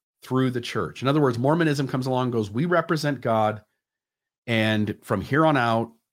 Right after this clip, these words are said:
you are obligated, once you are baptized, to do what we tell you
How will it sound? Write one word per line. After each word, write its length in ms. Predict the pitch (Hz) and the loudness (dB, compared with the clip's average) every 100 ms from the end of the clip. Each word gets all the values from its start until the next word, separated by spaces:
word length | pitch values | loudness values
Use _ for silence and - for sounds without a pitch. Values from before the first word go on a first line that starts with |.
| - | -6
you 240 | 113 135 | 0 2
are 220 | 113 - - | 2 0 -2
obligated, 840 | 139 165 160 127 117 104 104 101 | -2 0 -2 0 -2 -2 -4 -4
once 260 | 113 123 147 | -4 -4 -2
you 80 | |
are 80 | 131 | -2
baptized, 880 | 120 110 107 - 110 98 95 92 - | 0 -2 -2 -6 -6 -6 -6 -8 -14
to 400 | - 107 98 95 - _ _ _ 92 | -8 -4 -4 -6 -10 _ _ _ _
do 300 | 117 135 135 | 0 4 4
what 340 | 120 110 - | 2 -2 -4
we 300 | 95 113 117 | -6 -2 -2
tell 320 | 113 - 107 | -4 -4 -4
you 320 | 98 98 92 | -4 -4 -6